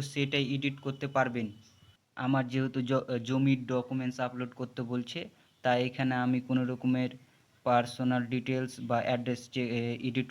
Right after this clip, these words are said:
করলাম না, সিধা এখানে সাপোর্টিং ডকুমেন্টস অপশনটাই আমি ক্লিক করলাম।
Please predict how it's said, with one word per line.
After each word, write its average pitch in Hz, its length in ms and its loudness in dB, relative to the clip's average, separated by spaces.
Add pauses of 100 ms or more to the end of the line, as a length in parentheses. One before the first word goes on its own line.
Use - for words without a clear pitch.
করলাম 123 260 4 (100)
না, 185 80 2 (480)
সিধা 127 260 0 (140)
এখানে 131 240 0 (180)
সাপোর্টিং 127 380 2 (120)
ডকুমেন্টস 123 420 2
অপশনটাই 127 560 0
আমি 143 140 2 (200)
ক্লিক 123 280 -4
করলাম। 101 220 -2